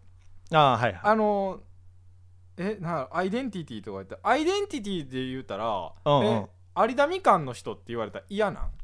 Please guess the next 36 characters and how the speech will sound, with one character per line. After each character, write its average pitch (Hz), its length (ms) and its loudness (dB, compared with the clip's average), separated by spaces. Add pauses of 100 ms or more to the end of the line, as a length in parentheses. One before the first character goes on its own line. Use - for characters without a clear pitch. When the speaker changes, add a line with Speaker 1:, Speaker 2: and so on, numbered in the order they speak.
(220)
Speaker 1:
い 135 60 0
や、 196 140 6
全 180 280 2
然。 165 200 0
Speaker 2:
あ、 208 80 0
そ 403 180 4
う - 20 4
で 381 80 4
も 196 120 0
な 120 140 0
い 104 60 -2
の？ 110 100 2
Speaker 1:
う - 20 6
ん、 107 120 0
全 - 0 -
然。 131 140 2
Speaker 2:
え、 - 20 2
な - 120 6
ん - 40 4
か、 190 240 4
あ 185 80 0
の、 185 140 0 (480)
「い 220 60 -4
や、 - 140 2
有 262 200 6
田 294 120 8
み 330 120 0
か 240 100 6
ん 190 80 0
と 139 60 -10
か 143 60 4
言 147 100 2
わ 143 60 2
ん 139 40 -4
で 135 60 -4
く 127 80 -2